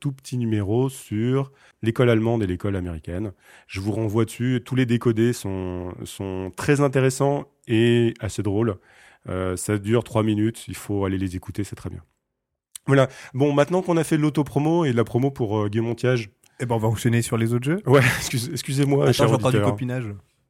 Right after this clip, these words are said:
Speaker 1: Ah bon ?
Speaker 2: J'ai le droit. C'est Room
Speaker 1: Attends,
Speaker 2: vingt-cinq.
Speaker 1: attends, attends, moi je vais dire un truc.
Speaker 2: Vas-y.
Speaker 1: Guillaume, si tu nous écoutes, il faut venir dans notre podcast, parce que sinon on parle plus de toi. Voilà,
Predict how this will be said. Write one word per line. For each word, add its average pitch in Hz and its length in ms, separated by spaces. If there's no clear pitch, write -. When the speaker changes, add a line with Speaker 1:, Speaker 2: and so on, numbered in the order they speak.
Speaker 1:
Ah 107 80
bon ? 202 160
Speaker 2:
J'ai 98 60
le 95 40
droit. 120 300
C'est 123 260
Room 123 220
Speaker 1:
Attends, 156 200
Speaker 2:
vingt-cinq. 131 40
Speaker 1:
attends, 113 140
attends, 98 260
moi 95 100
je 95 100
vais 98 60
dire 101 140
un 101 40
truc. - 300
Speaker 2:
Vas-y. 110 180
Speaker 1:
Guillaume, 127 400
si - 100
tu 113 120
nous 127 160
écoutes, 120 300
il - 80
faut - 120
venir 120 200
dans 120 120
notre 104 140
podcast, 104 540
parce 98 140
que 110 100
sinon 113 220
on 131 60
parle - 180
plus - 120
de - 40
toi. - 280
Voilà, 101 200